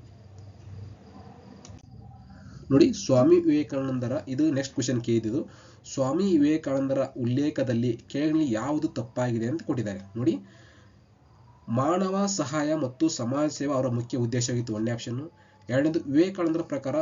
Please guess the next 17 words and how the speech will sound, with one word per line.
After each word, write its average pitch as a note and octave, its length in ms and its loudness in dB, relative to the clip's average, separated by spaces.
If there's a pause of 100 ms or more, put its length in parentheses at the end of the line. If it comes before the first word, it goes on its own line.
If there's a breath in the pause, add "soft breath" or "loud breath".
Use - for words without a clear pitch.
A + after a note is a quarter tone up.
(360)
ಕ್ರಿಯೆ F3+ 240 2
ಇಲ್ಲದೆ D#3+ 440 2
ಜ್ಞಾನವು C#3+ 580 -2
ನಿಷ್ಪ್ರಯೋಜಕ B2+ 680 -2
ಅಂತಾಗಿದೆ. B2 500 -6 (540 soft breath)
ಮೂರನೇದು, D#3+ 340 2
ವಿವೇಕಾನಂದರ E3 520 2
ಪ್ರಕಾರ D3+ 340 -4
ಜೀವನವು D3+ 600 2
ಧರ್ಮ B2+ 280 -2
ಅಂತಿದ್ರು. A#2+ 560 -8 (440 soft breath)
ವಿವೇಕಾನಂದರು E3+ 880 0
ವಿಗ್ರಹಾರಾಧನೆ D3+ 720 0
ವಿರುದ್ಧ C#3 300 -2
ಇದ್ರು B2+ 340 -2
ಅಂತಿದೆ. C3+ 260 -4
ಅಂದ್ರೆ D3+ 800 -8